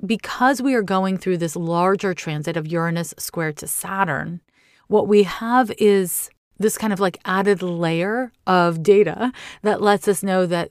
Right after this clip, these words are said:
whatever upsets we're dealing with are likely to upset our sense of reality or the status quo, our habits in some sort of way.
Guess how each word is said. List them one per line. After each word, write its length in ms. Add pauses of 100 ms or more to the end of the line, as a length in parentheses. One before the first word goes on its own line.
whatever 440
upsets 460
we're 180
dealing 400
with 300 (260)
are 160
likely 380
to 340
upset 460 (100)
our 220
sense 260
of 100
reality 600 (560)
or 280
the 100
status 380
quo, 340 (140)
our 160
habits 580
in 80
some 240
sort 240
of 140
way. 320